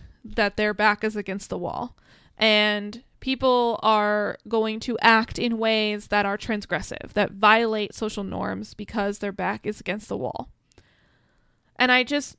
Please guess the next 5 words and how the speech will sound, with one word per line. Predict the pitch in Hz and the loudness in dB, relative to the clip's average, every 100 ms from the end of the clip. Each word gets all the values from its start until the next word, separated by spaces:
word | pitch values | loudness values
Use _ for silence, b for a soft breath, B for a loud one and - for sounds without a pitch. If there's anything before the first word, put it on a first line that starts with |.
| _ | _
I | 240 | 2
say | 247 262 311 | 2 2 6
that | 277 - | 6 4
now | 220 214 202 202 269 320 - _ _ _ _ - _ _ _ _ _ _ - | 0 2 2 2 -2 -4 -8 _ _ _ _ -20 _ _ _ _ _ _ -12
to | 277 262 240 226 226 | -6 -4 -4 -4 -8